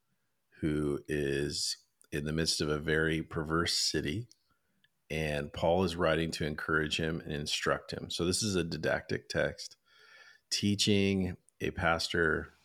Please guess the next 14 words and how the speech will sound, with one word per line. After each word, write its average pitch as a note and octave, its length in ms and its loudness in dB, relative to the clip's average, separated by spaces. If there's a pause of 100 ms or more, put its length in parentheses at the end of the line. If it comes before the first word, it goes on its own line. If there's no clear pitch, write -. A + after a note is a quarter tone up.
(160)
what E2 220 0
he, D2+ 580 -6
how, F#2 220 2
how - 240 -2
he's D#2+ 100 0
supposed - 220 -4
to - 80 -2
operate, D2+ 500 0
what - 180 -6
things D#2+ 200 -6
he's D2+ 80 -8
supposed - 260 -6
to D#2+ 60 -6
do. C#2 280 -4